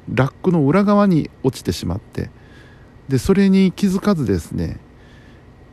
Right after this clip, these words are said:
数週間後、ふとそのラックの裏側を見ると、インクが落ちて、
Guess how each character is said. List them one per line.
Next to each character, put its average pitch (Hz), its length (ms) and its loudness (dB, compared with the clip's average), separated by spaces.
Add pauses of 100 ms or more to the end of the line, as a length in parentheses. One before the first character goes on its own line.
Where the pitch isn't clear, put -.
(400)
数 226 880 4
週 214 420 2
間 185 460 2
後、 170 260 4 (1160)
ふ - 160 2
と 120 280 4 (1080)
そ - 160 -2
の 113 120 2
ラ 117 120 4
ッ - 40 -10
ク 139 140 2
の 127 120 6
裏 95 180 4
側 135 220 4
を 113 80 2
見 104 120 0
る 101 100 0
と、 - 240 -6 (920)
イ 156 140 4
ン 170 100 4
ク 160 180 0
が 151 200 4
落 - 180 2
ち - 80 -10
て、 98 280 0